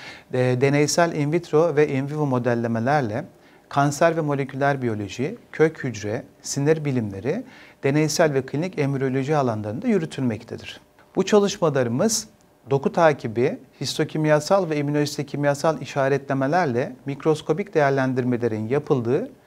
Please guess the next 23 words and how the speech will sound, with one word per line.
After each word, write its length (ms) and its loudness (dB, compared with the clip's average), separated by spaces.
bir 100 6
histoloji 600 -4
embriyoloji 520 -2
laboratuvarı 560 0
ve 280 4
deneysel 500 2
I 100 0
V 220 2
F, 40 -8
moleküler 580 2
biyoloji 640 -2
ve 140 -2
hücre 340 0
kültürü 400 -6
çalışmalarının 680 -4
yapıldığı 640 -2
moleküler 640 0
embriyoloji 520 -2
laboratuvarlarımızda 800 0
gerçekleştirilmektedir. 1300 -2
Bu 100 2
bağlamda 680 4
kürsümüzde, 880 0